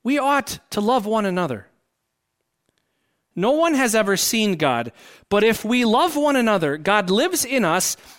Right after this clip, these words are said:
and his love is made complete in us.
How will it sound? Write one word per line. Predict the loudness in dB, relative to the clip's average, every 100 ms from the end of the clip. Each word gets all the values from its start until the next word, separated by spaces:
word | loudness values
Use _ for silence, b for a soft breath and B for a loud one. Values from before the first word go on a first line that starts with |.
| B
and | -4 0
his | 0 0
love | 0 0 0
is | -2 0
made | 0 0 -2
complete | -4 -4 -2 -2 0 -2 -6 -18 _ _ -4
in | -2
us. | -2 -6 -10 -10 -14